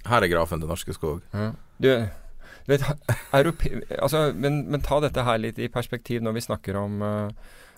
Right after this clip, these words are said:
Speaker 2: eh, når vi snakker om dette med, med volatilitet, å være short eller long, usikkerhet og så videre. Ehm,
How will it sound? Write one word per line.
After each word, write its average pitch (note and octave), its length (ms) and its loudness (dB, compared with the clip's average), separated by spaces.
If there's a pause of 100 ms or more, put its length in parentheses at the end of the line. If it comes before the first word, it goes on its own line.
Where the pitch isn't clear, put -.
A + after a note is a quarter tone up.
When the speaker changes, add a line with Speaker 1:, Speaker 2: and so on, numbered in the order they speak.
(120)
Speaker 2:
eh, G#2+ 240 -2
når G#2 140 0
vi A2 80 -4
snakker G#2 340 -4
om G2+ 160 -2
dette G2 240 -6
med, F#2 320 0
med G2 160 -2
volatilitet, G2 640 -2
å F#2 60 2
være F#2+ 100 -4
short F#2 400 -4
eller F#2+ 160 -2
long, F#2 240 0
usikkerhet F#2 560 -6
og F#2+ 80 -8
så G2 80 -8
videre. G2+ 300 -2 (580)
Ehm, A2 600 2